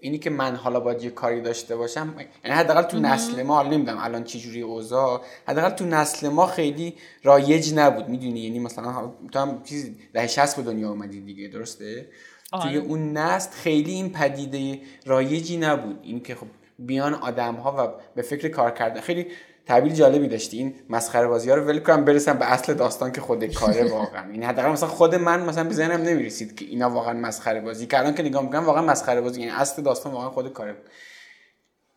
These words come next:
Speaker 1: چرا اینو تو داشتی؟ اصلاً این از کجا اومد بود؟ جو خانواده اینجوری بود؟ مسئله مالی داشتی یا چی؟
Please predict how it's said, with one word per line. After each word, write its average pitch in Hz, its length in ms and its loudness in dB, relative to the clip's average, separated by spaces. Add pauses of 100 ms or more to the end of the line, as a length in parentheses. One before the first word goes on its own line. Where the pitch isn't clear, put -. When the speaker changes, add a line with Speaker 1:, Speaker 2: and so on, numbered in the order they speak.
(260)
Speaker 1:
چرا 220 300 2
اینو 151 200 2
تو 143 160 -6
داشتی؟ 123 460 -2
اصلاً 120 200 -6
این 165 80 2
از 165 140 -2
کجا 143 240 -2
اومد 127 160 -2
بود؟ 110 100 -10
جو 131 260 4
خانواده 127 500 0
اینجوری 123 440 -4
بود؟ 110 260 -10
مسئله 120 520 -4
مالی 131 340 -2
داشتی 139 320 -6
یا 120 120 -2
چی؟ - 380 -12